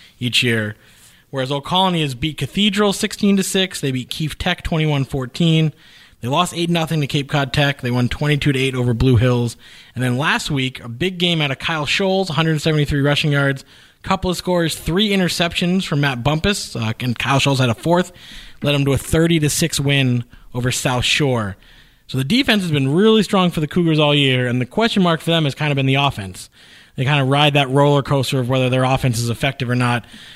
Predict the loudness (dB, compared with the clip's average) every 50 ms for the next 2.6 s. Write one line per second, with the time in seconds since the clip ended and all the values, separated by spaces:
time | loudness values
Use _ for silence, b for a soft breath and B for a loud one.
0 | B B B -4 -4 -2 -2 -2 -2 -2 0 2 2 2 2 0 0 0 0 0
1 | 0 0 0 -2 -2 -2 0 0 0 0 0 0 -2 -2 -6 -4 -4 -4 -4 -4
2 | -6 -6 -6 -6 -4 -2 0 0 0 -2 -6 -12